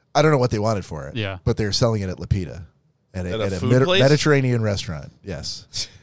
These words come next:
Speaker 2: Sounds
Speaker 1: So
Speaker 2: like
Speaker 1: I don't know
Speaker 2: somebody
Speaker 1: how
Speaker 2: knows somebody.
Speaker 1: in demand it
Speaker 2: <laughs>
Speaker 1: is. Yeah,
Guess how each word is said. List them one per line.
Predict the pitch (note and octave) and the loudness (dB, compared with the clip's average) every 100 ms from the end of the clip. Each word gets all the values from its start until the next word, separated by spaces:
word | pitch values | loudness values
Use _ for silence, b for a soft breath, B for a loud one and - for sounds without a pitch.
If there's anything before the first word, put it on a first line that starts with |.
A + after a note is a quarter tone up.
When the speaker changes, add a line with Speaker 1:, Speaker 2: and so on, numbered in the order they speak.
| B B B B - | B B B B -4
Speaker 2:
Sounds | C3+ C3+ | 2 6
Speaker 1:
So | C3+ | 6
Speaker 2:
like | C#3 | 6
Speaker 1:
I | |
don't | G#3 | 6
know | F3 | 6
Speaker 2:
somebody | C3+ A#2+ | 6 6
Speaker 1:
how | A2 | 4
Speaker 2:
knows | A2+ | 2
somebody. | G#2 F#2+ F2+ F2+ | -2 -4 -6 0
Speaker 1:
in | C#3 D3 | 2 2
demand | C3 C3+ A2+ A#2+ | 2 2 2 0
it | A#2+ | 2
Speaker 2:
<laughs> | C3 C#3 | 2 2
Speaker 1:
is. | D#3 - - - _ _ - | 0 -2 -6 -12 _ _ -2
Yeah, | C#3 B2+ | 0 2